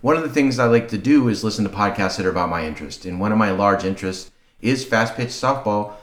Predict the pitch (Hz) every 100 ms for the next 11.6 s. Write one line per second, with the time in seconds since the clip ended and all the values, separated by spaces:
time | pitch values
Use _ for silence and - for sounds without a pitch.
0 | _ 107 117 139 143 123 117 104 117 107
1 | 90 82 82 80 - 82 - 78 76 73
2 | - - _ - 107 107 131 123 135 117
3 | 117 113 117 110 104 92 95 98 98 101
4 | 113 110 123 131 131 - _ - 107 104
5 | 110 107 95 95 92 101 120 - - 90
6 | 85 107 127 107 85 90 123 - - _
7 | _ - 98 110 117 110 113 - 110 104
8 | - 101 101 95 - 98 95 92 95 92
9 | 92 90 90 95 98 101 98 85 92 104
10 | 107 90 - - _ _ 92 92 92 95
11 | 107 127 - 113 113